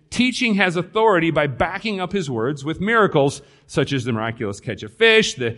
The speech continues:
healing of the paralytic, the healing of the man with the withered hand. And we get the idea that these aren't the only miracles that he's been doing along the way. Now, here we see that the word has gotten out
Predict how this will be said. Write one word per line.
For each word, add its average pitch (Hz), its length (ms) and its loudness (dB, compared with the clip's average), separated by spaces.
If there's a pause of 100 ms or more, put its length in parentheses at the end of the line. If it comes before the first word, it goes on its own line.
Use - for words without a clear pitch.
(140)
healing 165 320 2
of 131 100 -4
the 123 60 -6
paralytic, 160 640 -2
the 117 80 -6
healing 120 300 -2
of 110 80 -8
the 107 80 -4
man 110 280 -4
with 104 160 -8
the 104 200 -4
withered 104 340 -6
hand. 139 480 -6 (580)
And 147 120 -4
we 175 80 2
get 233 200 4
the 233 140 2
idea 202 380 4
that 147 160 -4
these 214 200 -2
aren't 202 180 0
the 196 160 -4
only 202 360 0
miracles 156 600 0
that 160 100 2
he's 156 180 -2
been 180 200 0
doing 165 520 0 (600)
along 151 260 0
the 151 80 -4
way. 180 300 2
Now, 170 400 0 (640)
here 233 340 6
we 190 140 0
see 156 260 -2
that 165 200 -8
the 170 80 0
word 233 360 0
has 214 200 -2
gotten 190 360 2
out 120 420 -2